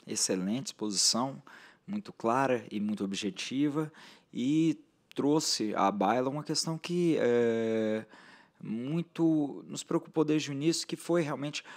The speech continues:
o sigilo das respostas, né? E a, a, a máxima preservação, é, da intimidade das pessoas, que podem, então, como já ficou bem, é, assentado aqui, responder tranquilamente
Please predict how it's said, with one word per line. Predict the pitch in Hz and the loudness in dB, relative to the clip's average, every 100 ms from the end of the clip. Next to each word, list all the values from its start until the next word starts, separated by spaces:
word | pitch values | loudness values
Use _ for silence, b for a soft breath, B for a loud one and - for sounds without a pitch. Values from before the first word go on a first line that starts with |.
| B - | B -12
o | |
sigilo | 143 147 143 165 | -8 -2 2 2
das | 123 107 | 2 -2
respostas, | 104 - 117 107 - 95 | -4 0 2 2 -2 -4
né? | 113 131 B B B | -4 -6 B B B
E | - 117 | 0 2
a, | 107 - - | 2 -2 -2
a, | 113 110 104 101 101 | 0 0 0 0 0
a | 110 | 0
máxima | 110 147 - 151 | 2 2 2 -4
preservação, | 131 127 127 113 110 - 113 113 113 - B B B B | -6 -6 -4 -2 -2 -4 -4 -6 -10 -18 B B B B
é, | 110 110 107 104 | -2 0 2 0
da | 107 | -2
intimidade | 123 - 113 98 95 - - | -4 -4 -2 0 -2 -6 -6
das | 110 - | -4 -4
pessoas, | 123 - 104 98 | -4 -4 -4 -6
que | - | -4
podem, | - - 117 110 | -4 2 2 2
então, | 110 - 113 139 - _ | -4 -4 -6 -6 -16 _
como | 110 104 92 - - | -10 -10 -10 -16 -12
já | 101 | -8
ficou | 87 - 95 | -6 -6 -6
bem, | 87 98 120 117 95 - | -4 -2 -2 -4 -10 -10
é, | 101 95 90 | -8 -8 -8
assentado | 90 - 98 - 101 104 | -6 -6 -6 -4 -6 -6
aqui, | - | -6
responder | 143 151 - 143 147 | -6 -6 -6 -2 -2
tranquilamente | 160 165 160 127 104 104 - | -2 -2 -2 -2 -2 -4 -10